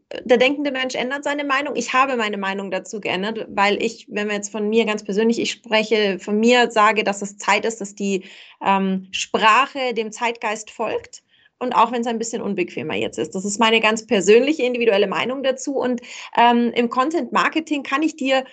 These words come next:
zum Beispiel, und da werde ich auch gefragt, gendern, ja, nein, da sag ich, kommt drauf an. Es kommt drauf an. Es kommt drauf an, was möchtest du aussagen? Was ist deine Policy? Ist es dir vielleicht wichtiger, ein Statement zu setzen und zu sagen, ich gendere,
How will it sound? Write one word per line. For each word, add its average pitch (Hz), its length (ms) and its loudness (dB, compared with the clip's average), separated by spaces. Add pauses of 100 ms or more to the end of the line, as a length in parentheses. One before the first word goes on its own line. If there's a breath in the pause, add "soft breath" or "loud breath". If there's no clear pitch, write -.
(240 loud breath)
zum 247 160 -2
Beispiel, 233 240 2
und 233 80 4
da 226 80 6
werde 226 140 2
ich 233 100 -2
auch 240 160 2
gefragt, 254 380 -6
gendern, 233 340 2
ja, 214 180 0
nein, 220 240 2
da 180 80 -4
sag 247 120 0
ich, - 140 -8 (140)
kommt 247 400 -6
drauf 262 320 -4
an. 262 340 0 (320 loud breath)
Es - 160 2
kommt 226 300 2
drauf 269 240 2
an. 320 160 2
Es 202 140 -2
kommt 240 180 0
drauf 226 220 2
an, 269 260 2 (640 loud breath)
was 254 340 2
möchtest 254 380 -2
du 294 60 0
aussagen? 208 500 2
Was 214 180 0
ist 262 140 -8
deine 233 160 2
Policy? 233 580 -4
Ist 226 180 0
es 240 140 -8
dir 240 140 2
vielleicht 208 460 2
wichtiger, 269 640 0
ein 214 100 0
Statement 240 540 0
zu 294 100 -8
setzen 269 320 -2
und 254 80 -4
zu - 80 -14
sagen, 233 280 2
ich - 320 -2
gendere, 262 580 2